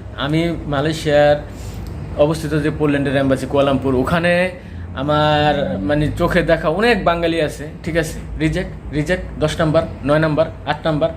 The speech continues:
এরা সেটা। ঠিক আছে, মানে রিজেক্ট। যে কোনো আপনার যদি ভিসা, আপনার সব কাগজ ওকে আছে, আপনার যদি ভিসা না দেওয়ার নিয়ত থাকে আপনারা দশ নাম্বার মেরে দিব। ঠিক আছে, এটা হলো একটা সুতা, তুমি পোল্যান্ড যায় থাকবা না। ঠিক আছে, তুমি অন্য দেশে যাইবা গা, মানে এরকম সন্দেহভাজন সুতা।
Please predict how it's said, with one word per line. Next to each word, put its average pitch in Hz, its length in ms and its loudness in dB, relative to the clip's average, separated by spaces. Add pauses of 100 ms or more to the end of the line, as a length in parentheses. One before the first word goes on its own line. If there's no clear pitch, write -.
(100)
এরা 151 380 2
সেটা। 156 420 0
ঠিক 170 120 -2
আছে, 160 180 0
মানে 190 160 4
রিজেক্ট। 190 340 2 (440)
যে 233 200 8
কোনো 220 220 -6
আপনার 156 300 -4
যদি 196 180 -4 (100)
ভিসা, 165 320 -2
আপনার 202 420 -2
সব 240 280 0
কাগজ 226 220 -4
ওকে 220 160 -4
আছে, 151 160 0
আপনার 170 220 -2
যদি 170 120 -6
ভিসা 131 260 -2
না 165 160 0
দেওয়ার 190 200 0
নিয়ত 190 180 -4
থাকে 190 220 -4 (220)
আপনারা 165 260 2
দশ 170 240 2
নাম্বার 156 200 2
মেরে 135 220 0
দিব। 117 200 -6 (400)
ঠিক 151 140 2
আছে, 147 200 0 (380)
এটা 156 140 2
হলো 180 120 6
একটা 175 140 2
সুতা, 190 340 2
তুমি 170 240 -2
পোল্যান্ড 156 340 0
যায় 151 160 4
থাকবা 143 300 0
না। 135 160 -4 (540)
ঠিক 143 120 0
আছে, 131 260 0 (500)
তুমি 147 140 2
অন্য 156 180 4
দেশে 160 220 2
যাইবা 135 260 2
গা, 127 140 -2 (340)
মানে 127 180 0
এরকম 135 400 -2 (200)
সন্দেহভাজন 135 640 0
সুতা। 110 280 -8